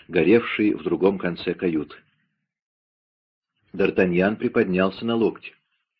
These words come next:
Гримо стал на колени и, вытянув шею, трепеща от волнения, поведал ему на ухо нечто настолько драматичное само по себе, что можно было обойтись без жестикуляции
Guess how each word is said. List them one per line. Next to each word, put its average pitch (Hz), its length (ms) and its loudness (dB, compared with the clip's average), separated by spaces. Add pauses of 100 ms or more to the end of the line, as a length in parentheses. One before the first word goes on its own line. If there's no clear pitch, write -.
(420)
Гримо 104 360 4
стал 104 260 2
на 95 120 2
колени 127 560 4 (320)
и, 101 120 2
вытянув 104 420 0
шею, 131 340 6
трепеща 110 500 0
от 92 100 -2
волнения, 131 640 2 (360)
поведал 120 560 6
ему 104 360 2
на 107 200 4
ухо 113 280 0
нечто 104 420 -2
настолько 110 600 2
драматичное 95 840 2
само 98 280 0
по - 140 -6
себе, 135 560 4 (440)
что - 280 2
можно 113 360 0
было 120 260 2
обойтись 95 520 2
без 101 300 2
жестикуляции 104 1200 0